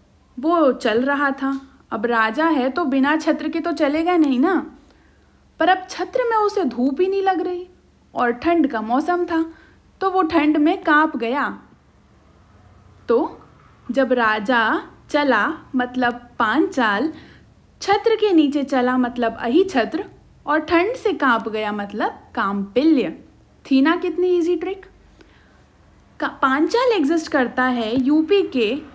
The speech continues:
western part में और eastern यमुना में। अब हम आगे बढ़ते हैं और देखते हैं सूरसेन को। सूरसेन की capital है मथुरा। अब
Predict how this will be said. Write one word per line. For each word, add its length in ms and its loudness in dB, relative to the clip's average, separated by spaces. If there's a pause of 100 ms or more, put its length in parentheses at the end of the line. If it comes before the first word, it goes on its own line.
(680)
western 640 0
part 280 2
में 280 -4 (380)
और 260 2
eastern 460 0
यमुना 400 0
में। 200 -8 (1400)
अब 160 2
हम 280 0
आगे 240 -4
बढ़ते 320 -2
हैं 400 -6 (240)
और 180 0
देखते 380 0
हैं 120 0
सूरसेन 640 -2
को। 200 -12 (480)
सूरसेन 580 2
की 120 -6
capital 520 -6
है 200 0
मथुरा। 800 0 (1000)
अब 420 2